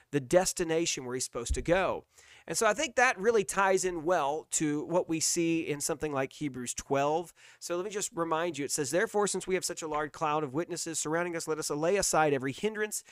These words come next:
and sin that so easily ensnares us. Let us run with endurance the race that lies before us, keeping our eyes on Jesus, the pioneer and perfecter of our faith.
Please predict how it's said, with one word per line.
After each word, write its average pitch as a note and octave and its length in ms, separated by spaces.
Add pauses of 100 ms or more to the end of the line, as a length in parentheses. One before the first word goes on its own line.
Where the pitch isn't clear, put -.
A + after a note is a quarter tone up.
(220)
and D#3+ 140
sin F#3+ 240
that D#3+ 120
so E3 240
easily E3 380
ensnares D3+ 640
us. A2+ 320 (240)
Let C#3+ 140
us C3+ 120
run F3 400
with G3+ 160
endurance E3 380
the D3+ 140
race D3+ 300
that - 180
lies B2 260
before D#3 300
us, C#3 100
keeping C4 400
our A#3 140
eyes F#3 260
on E3+ 160
Jesus, D3 760 (320)
the - 80
pioneer F#3+ 460
and E3 100
perfecter D#3+ 520
of A#2+ 80
our B2 120
faith. - 520